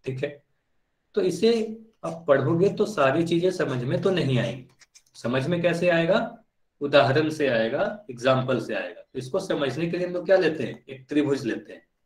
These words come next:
कौन सा त्रिभुज? त्रिभुज एबीसी। तो हमने ले लिया एक त्रिभुज एबीसी। अब हम कहते हैं कि मान लो इस भुजा बीसी, यहाँ पर आपको एक भुजा दिख रहा है बीसी, ये नीचे वाली भुजा।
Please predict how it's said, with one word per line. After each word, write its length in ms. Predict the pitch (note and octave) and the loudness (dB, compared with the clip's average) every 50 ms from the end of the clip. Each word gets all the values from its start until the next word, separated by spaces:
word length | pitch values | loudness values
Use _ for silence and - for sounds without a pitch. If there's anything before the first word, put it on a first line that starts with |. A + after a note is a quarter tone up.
| _ _ - | _ _ -10
कौन 180 | - A2+ A#2 A#2 | -6 -6 -6 -2
सा 100 | C#3+ D3+ | -2 -4
त्रिभुज? 420 | D3 - D3 D3+ D#3 G3 A3 - - - - - _ _ _ _ _ _ _ _ _ _ _ - | -2 -2 -4 0 0 0 0 0 -4 -10 -12 -20 _ _ _ _ _ _ _ _ _ _ _ -8
त्रिभुज 460 | - B2 B2+ C3 F3+ A3+ A3 - - - - - _ _ _ _ _ _ _ _ _ _ - _ _ _ - - | -4 -2 0 2 2 2 2 0 -6 -10 -14 -18 _ _ _ _ _ _ _ _ _ _ -20 _ _ _ -6 -2
एबीसी। 500 | B2 B2+ B2+ C3+ D#3 D3+ D#3 D#3 D3 C#3 - - - - _ _ | -2 0 2 2 2 2 2 0 -4 -6 -6 -10 -16 -20 _ _
तो 120 | - - G2+ | -16 -12 -8
हमने 200 | A2 B2 C#3 C#3+ | -4 -2 0 2
ले 120 | D3 D3 | 2 2
लिया 200 | C#3+ D3 E3+ G3 | 2 2 2 0
एक 140 | G#3 - - | 0 0 -2
त्रिभुज 300 | - C#3 C3+ C#3+ D3 B2+ | -4 -2 0 0 0 0
एबीसी। 380 | A#2 G#2+ G#2+ G#2 - - - - - _ _ _ _ _ _ _ _ _ _ _ _ _ _ _ _ _ _ _ C#3 | 0 -2 -2 -4 -8 -10 -14 -18 -20 _ _ _ _ _ _ _ _ _ _ _ _ _ _ _ _ _ _ _ -4
अब 180 | C#3 - F#3 | -4 -2 -2
हम 140 | G3+ G3+ G3+ | -2 -4 -2
कहते 340 | - E3 C#3 B2+ B2+ C3 B2+ | 0 0 0 0 0 -4 -4
हैं 200 | B2+ - G3 - | -4 -4 -4 -6
कि 100 | - D#3 | -6 -6
मान 280 | C3 A#2+ A2+ A2+ A#2 B2+ | -4 -4 -4 -4 -4 -2
लो 160 | C#3 F3 F#3+ | -2 0 0
इस 180 | F3 - - C3+ | 0 -2 -6 -8
भुजा 360 | B2+ G#2+ G#2+ A2+ A2+ C3+ E3 F3 - | -10 -8 -6 -6 -2 0 0 0 0
बीसी, 600 | - A#2+ A2+ A2 - - C#3+ A#2+ G#2+ G#2+ - - A#2 | 0 -4 -4 -6 -4 -4 -4 -4 -4 -6 -12 -12 -12
यहाँ 220 | A2+ G#2 A2+ C3 | -8 -6 -6 -4
पर 180 | C3 C#3+ C#3+ C#3+ | -2 -2 0 0
आपको 260 | C3+ - - - D3+ | 0 -2 -2 -2 -2
एक 160 | D3+ D3 B2+ | -2 -2 -4
भुजा 240 | A#2 B2 B2+ D3+ D3+ | -6 -4 -2 0 0
दिख 220 | D3 C#3+ C3 C3 C3 | 0 -2 -6 -4 0
रहा 100 | D3+ F3+ | 2 2
है 120 | F#3 - | 2 2
बीसी, 380 | A#2 A2 G#2 G#2+ - F#2 - _ _ _ _ _ _ _ _ _ _ _ _ - | 2 -4 -4 -4 -8 -12 -16 _ _ _ _ _ _ _ _ _ _ _ _ -4
ये 100 | C#3+ D3 | -2 -2
नीचे 280 | D3 C3+ B2+ C3 C#3 | -2 -2 0 0 2
वाली 240 | B2+ A2 G#2 F#2+ F#2+ | 2 2 0 -2 -6
भुजा। 260 | F2 E2+ F2 - - | -8 -12 -14 -16 -18